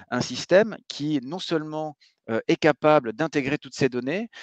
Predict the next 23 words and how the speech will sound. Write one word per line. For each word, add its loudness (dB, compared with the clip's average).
de 0
proposer -2
une -12
so-, -12
une -10
solution -10
de -6
réaffectation, -4
mais -2
qui -2
pousse -10
cette -2
réponse -2
directement 0
au -6
collaborateur. -2
Voilà. 0
Court-circuitant 0
le -2
manager 2
dans 0
ce -4
rôle 2